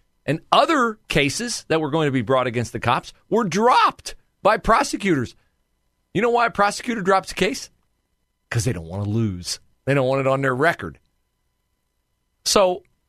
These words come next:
I bring all that up to establish the fact that neither Mayor Andrew Ginther nor Columbus Police Chief Elaine Bryant, she wouldn't have been hired by Andrew Ginther, by the way,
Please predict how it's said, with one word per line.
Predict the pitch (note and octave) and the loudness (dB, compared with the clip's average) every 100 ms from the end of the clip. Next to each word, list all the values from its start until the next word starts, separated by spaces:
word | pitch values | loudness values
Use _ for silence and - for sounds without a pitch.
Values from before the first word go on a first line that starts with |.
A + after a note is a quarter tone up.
| _ _ | _ _
I | E3+ | -4
bring | F3 G#3+ C4+ | -2 -2 0
all | G#3 | 2
that | D#3+ D3+ | 2 2
up | E3+ - | 0 -2
to | B2+ | -6
establish | - D3 B2+ - | -2 -2 -2 -4
the | F#2+ | -4
fact | G#2+ G2 | -2 -2
that | A#2 | -4
neither | D3+ F3 C#3 | -4 -4 -2
Mayor | B2 A2 | -2 -2
Andrew | G#2+ G#2+ F#2+ | -2 -4 -6
Ginther | G#2+ F#2+ F#2 | -6 -6 -4
nor | G#2 C3 G2+ | -4 -4 -4
Columbus | E2+ G#2 G#2 F2+ | -8 -6 -6 -6
Police | - G2 F#2 | -8 -8 -8
Chief | - F#2+ E2 | -8 -10 -8
Elaine | F2 F2+ | -6 -6
Bryant, | D#2+ G#2+ F#2+ - | -4 -4 -6 -8
she | - | -4
wouldn't | D3+ A#2 | -2 -2
have | G#2+ | -4
been | F#2 | -4
hired | E2 D3+ A2+ E2 | 0 0 0 -4
by | E2+ | -8
Andrew | F2 F2 F2 | -8 -10 -10
Ginther, | E2+ F2+ F2+ | -10 -10 -8
by | D#2 F#2+ | -4 -4
the | F#2 | -6
way, | F2+ G2+ F#2+ E2+ | -6 -4 -2 -4